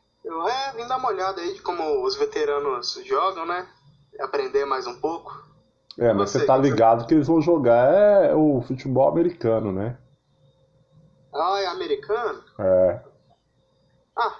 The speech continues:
Speaker 1: problema não. É, esporte é esporte, né? Cuidando do corpo.
Speaker 2: Ah,
Speaker 1: É bom
Speaker 2: isso é
Speaker 1: que
Speaker 2: verdade.
Speaker 1: eu vejo outro esporte. É bom que eu vejo outro esporte, aprendo mais.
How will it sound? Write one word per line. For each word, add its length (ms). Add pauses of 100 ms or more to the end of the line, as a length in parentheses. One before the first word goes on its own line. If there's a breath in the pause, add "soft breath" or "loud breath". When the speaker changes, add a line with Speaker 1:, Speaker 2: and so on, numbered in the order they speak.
Speaker 1:
problema 400
não. 500
É, 320
esporte 440
é 40
esporte, 480
né? 160 (180)
Cuidando 320
do 120
corpo. 360 (360)
Speaker 2:
Ah, 140
Speaker 1:
É 20
bom 60
Speaker 2:
isso 140
é 40
Speaker 1:
que 60
Speaker 2:
verdade. 480
Speaker 1:
eu 80
vejo 140
outro 160
esporte. 800
É 60
bom 140
que 100
eu 40
vejo 200
outro 140
esporte, 460
aprendo 380
mais. 580